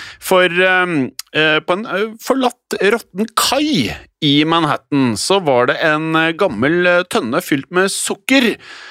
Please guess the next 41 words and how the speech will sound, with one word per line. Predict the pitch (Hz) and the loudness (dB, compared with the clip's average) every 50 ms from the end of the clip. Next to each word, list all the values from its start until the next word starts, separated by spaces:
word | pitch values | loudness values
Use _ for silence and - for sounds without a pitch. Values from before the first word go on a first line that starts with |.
| - - _ - | -20 -20 _ -6
som | - - 208 220 220 190 | -2 0 0 0 0 0
da | 151 147 143 143 147 156 160 165 170 180 190 - _ _ - | 2 2 2 4 4 4 4 2 0 -2 -6 -12 _ _ -2
inneholdt | 190 202 170 127 120 131 135 - 190 | 0 2 2 2 2 0 0 0 -2
noe | 196 233 - _ - | -2 -2 -4 _ 2
annet | 220 254 240 247 285 302 214 - - - - - - _ _ - | 2 4 4 4 4 2 0 -4 -8 -12 -12 -12 -14 _ _ -4
enn | 185 196 208 | -2 -2 0
bare | 185 196 160 127 120 131 143 151 147 - - | 2 2 2 4 4 4 4 2 2 0 -2
noe | 170 151 131 | -4 -4 -2
som | 113 - 160 | 0 0 0
var | 180 190 | 0 2
søtt. | - 269 - - - - - - - - - - - - | 2 0 -2 -2 -8 -10 -10 -10 -10 -10 -14 -20 -16 -2
For | - - | -2 -2
i | 262 - _ - 247 262 277 294 | -2 -2 _ 0 2 2 2 4
denne | 294 294 247 233 226 | 2 2 2 2 2
tønnen | 233 254 208 165 175 208 220 226 - | 0 0 -2 -2 -2 -2 -4 -4 -6
så | - - 208 202 | -4 -4 -2 0
lå | 196 156 123 120 123 | 2 2 2 2 0
det | 143 147 | 0 0
nemlig | 147 127 110 104 113 - - | 0 0 0 -2 -4 -2 -2
et | 110 110 - - | -4 -6 -2 -2
lik, | 131 120 117 123 131 156 196 233 311 - _ - - - - - - _ _ _ _ _ | -2 0 0 0 -2 -2 -4 -4 -6 -6 _ -12 -12 -12 -12 -12 -18 _ _ _ _ _
hvor | 143 131 139 - 127 127 127 135 | -20 -14 -2 0 2 2 2 2
man | 143 143 156 160 120 | 0 -2 -4 0 0
da | 117 113 120 131 139 131 - _ _ - | 2 2 2 2 0 -2 -12 _ _ -10
tydelig | - - 247 175 117 131 170 170 | -2 0 0 0 2 2 0 0
så | - 160 151 | 0 -2 -2
spor | - - 127 117 117 131 139 - - | -2 -4 -6 -2 0 0 0 0 0
av | 104 104 104 113 | 0 2 2 2
at, | 113 110 - _ _ _ - | 0 0 -2 _ _ _ -2
eh, | 131 123 123 127 | 0 2 2 2
det | 127 151 135 | 0 0 0
var | 117 117 120 135 | 2 2 2 2
en | 165 170 | 2 2
mann | 160 165 185 190 | 0 -2 -2 -2
som | - - 151 127 | -4 -4 -2 0
hadde | 131 123 | 0 0
blitt | 110 110 - - | 0 -2 -4 -2
torturert, | - 127 101 - 160 170 190 214 220 214 _ - - 139 | -4 -4 0 0 0 2 2 0 0 -2 _ -10 -8 -6
drept | 143 143 196 196 196 - - | -2 -2 -2 -2 -4 -8 -4
og | - 180 170 | -2 0 0
l-, | 156 151 143 | 0 -2 -6